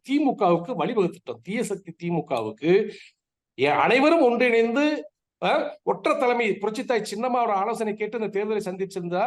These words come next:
கண்டிப்பா அம்மா சொன்னது மாதிரி நாற்பது, நாற்பது தொகுதி அ தி மு க எடுக்கும். ஏன்னா அனைவ-,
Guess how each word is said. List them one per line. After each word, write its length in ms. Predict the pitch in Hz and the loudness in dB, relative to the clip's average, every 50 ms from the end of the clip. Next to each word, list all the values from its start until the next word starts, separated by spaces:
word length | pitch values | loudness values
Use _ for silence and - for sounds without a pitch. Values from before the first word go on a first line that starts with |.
| 269 - | -2 -4
கண்டிப்பா 580 | - 160 170 196 190 220 208 190 - - 233 | -4 -4 -4 -4 -4 -4 -4 -4 -4 -2 -2
அம்மா 300 | 233 180 160 175 214 233 | 0 0 0 0 0 -2
சொன்னது 260 | 208 202 190 190 196 190 | -2 -2 -4 -4 -4 -4
மாதிரி 180 | 185 180 165 | -4 -4 -4
நாற்பது, 300 | 160 175 180 - 202 190 | -6 -6 -4 -4 -4 -2
நாற்பது 300 | 175 170 175 170 170 170 | -2 -4 -4 -4 -6 -6
தொகுதி 240 | 165 175 196 202 208 | -6 -6 -4 -4 -4
அ 160 | 180 151 160 | -4 -4 -4
தி 80 | 170 175 | -6 -8
மு 80 | 170 | -8
க 80 | - 139 | -10 -10
எடுக்கும். 340 | 135 143 143 - 143 - - _ _ _ _ _ - | -10 -10 -10 -10 -14 -16 -16 _ _ _ _ _ -2
ஏன்னா 220 | 139 170 180 165 135 - - | 0 2 2 2 2 0 -4
அனைவ-, 480 | - - 127 160 208 277 302 302 294 240 | -2 0 2 2 2 2 2 2 0 0